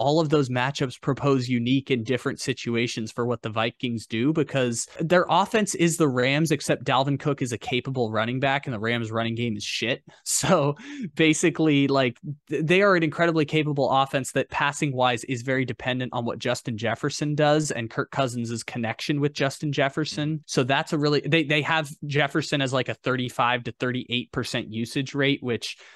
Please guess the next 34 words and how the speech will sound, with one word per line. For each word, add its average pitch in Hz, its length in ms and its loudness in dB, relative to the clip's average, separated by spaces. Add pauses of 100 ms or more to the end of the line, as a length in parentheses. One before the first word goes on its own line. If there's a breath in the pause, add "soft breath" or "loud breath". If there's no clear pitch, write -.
(220 loud breath)
I - 80 -2
think 143 220 -2
Cooper 139 240 0
Kupp 135 260 -2
is 127 100 -6
sa-, 127 220 -2
hit, 127 260 -6
sitting 143 240 -2
around. 123 300 -2 (180)
Cooper 240 240 4
Kupp's 165 260 0
by 135 200 2
far 131 240 2
the 123 80 0
highest 120 380 -2
in 120 80 -6
the 107 80 -6
league 107 240 -6
at, 117 100 -4
like, 104 160 -8
forty-four 107 640 -6
percent. 123 500 -6
So 101 380 -4 (420 soft breath)
that's 151 200 0
what 156 100 0
they 147 80 4
wanna 135 260 0
do 131 200 0
on 110 100 0
offense. 143 520 0
And 113 220 -2 (440 soft breath)
th-, 101 160 -6
their 120 160 -4
defense 156 640 0